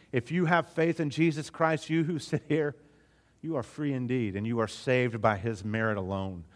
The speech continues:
But what does the merit and righteousness of Christ compel us to do? To work out our salvation with fear and trembling. And that means standing in the evil day in the righteousness of Christ.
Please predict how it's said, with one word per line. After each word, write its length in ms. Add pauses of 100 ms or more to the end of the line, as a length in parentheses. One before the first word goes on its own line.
(300)
But 40
what 280
does 140
the 100
merit 460
and 200
righteousness 560
of 140
Christ 400
compel 320
us 120
to 120
do? 380 (720)
To 140
work 520
out 340
our 280
salvation 920
with 160
fear 600 (180)
and 140
trembling. 560 (960)
And 160
that 160
means 400 (140)
standing 800
in 80
the 200
evil 240
day 440
in 80
the 100
righteousness 680
of 120
Christ. 560